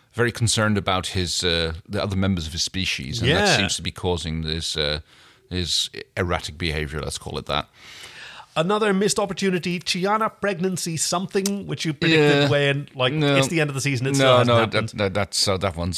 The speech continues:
Speaker 1: it gets reset, I suppose. Uh,
Speaker 2: I
Speaker 1: points
Speaker 2: did
Speaker 1: gone.
Speaker 2: once, I did once read that there, that was,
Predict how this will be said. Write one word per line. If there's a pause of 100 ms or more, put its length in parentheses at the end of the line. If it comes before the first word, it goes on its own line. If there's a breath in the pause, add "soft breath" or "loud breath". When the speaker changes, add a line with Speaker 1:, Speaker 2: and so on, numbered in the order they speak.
(100)
Speaker 1:
it
gets
reset,
I
suppose.
Uh, (200)
Speaker 2:
I
Speaker 1:
points
Speaker 2:
did
Speaker 1:
gone. (120)
Speaker 2:
once, (100)
I
did
once
read
that
there,
that
was,